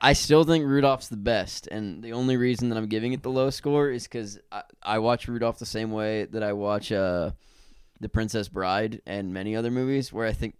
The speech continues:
part of the movie's amazing and the rest I just don't give a fuck about.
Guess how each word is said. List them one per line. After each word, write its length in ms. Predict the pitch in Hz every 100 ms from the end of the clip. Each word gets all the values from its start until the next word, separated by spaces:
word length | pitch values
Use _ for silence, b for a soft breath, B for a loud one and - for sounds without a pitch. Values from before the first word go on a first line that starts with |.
| - -
part 260 | - 113 117
of 100 | 135
the 60 |
movie's 360 | 123 127 131 107
amazing 520 | 95 95 107 117 123
and 80 | 101
the 40 |
rest 280 | 98 98 -
I 60 | 98
just 120 | 92
don't 140 | 90
give 80 | 80
a 60 | 78
fuck 280 | - 80 -
about. 300 | - -